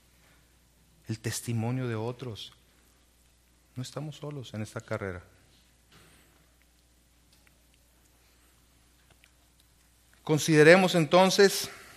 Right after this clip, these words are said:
aquel que sufrió tal contradicción de pecadores contra sí mismo para que nuestro ánimo no se canse hasta desmayar. ¿Sí?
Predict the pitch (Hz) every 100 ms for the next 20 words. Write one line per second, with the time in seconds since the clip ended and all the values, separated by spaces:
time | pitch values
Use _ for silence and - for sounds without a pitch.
0 | - _ _ _ _ - 127 - 160 208
1 | 185 - - _ _ _ _ _ - -
2 | _ _ _ _ _ _ _ _ 147 131
3 | 143 - 151 175 175 165 175 170 160 139
4 | 143 165 165 - - 143 165 160 156 135
5 | 131 127 170 170 220 277 254 190 - 202
6 | 226 220 - 214 220 208 - - _ 170
7 | 165 - 151 151 196 208 202 180 170 -
8 | - 160 170 165 165 - 143 143 139 -
9 | 156 160 131 131 139 139 139 135 131 107
10 | 101 98 - _ _ - _ _ _ -
11 | 139